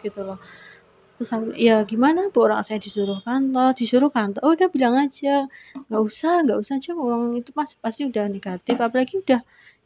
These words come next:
udah dua minggu lebih ya?" "Iya, Bu, udah dua minggu lebih ya, udah dua minggu lebih mah negatif." "Ya, ini sih, Bu, sebenarnya untuk meyakinkan aja," katanya. Oh, ya, gitu. Terus, ya, aku kaget gitu kan. Maksudnya, biasanya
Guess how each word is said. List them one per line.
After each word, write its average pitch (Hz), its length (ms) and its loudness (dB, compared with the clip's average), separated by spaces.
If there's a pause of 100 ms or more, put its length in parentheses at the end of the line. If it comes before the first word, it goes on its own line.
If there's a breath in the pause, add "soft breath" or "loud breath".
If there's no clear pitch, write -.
(160)
udah 226 240 0
dua 220 160 4
minggu 214 220 2 (100)
lebih 381 160 -18
ya?" 202 180 -2 (300)
"Iya, 240 240 2
Bu, 202 160 -8
udah 214 160 -6
dua 208 160 -2
minggu 196 240 -4
lebih 226 320 -4
ya, 214 160 0
udah 190 160 -4
dua 185 160 -4
minggu 185 240 -8
lebih 220 160 -8
mah 302 140 -8
negatif." 220 500 -14 (400 soft breath)
"Ya, 196 400 -10
ini 254 160 0
sih, 285 160 -6
Bu, 269 240 -10
sebenarnya 233 320 -4
untuk 226 160 -12
meyakinkan 196 640 -8
aja," 208 400 -10
katanya. 185 480 -10
Oh, 208 320 -12 (500)
ya, 277 260 -6
gitu. 214 440 -12 (120)
Terus, - 180 -14 (300)
ya, 185 400 -8 (320)
aku - 280 -8
kaget 294 320 -8 (160)
gitu 190 120 -10
kan. 185 240 -12
Maksudnya, 233 320 -6 (400 loud breath)
biasanya 190 340 -8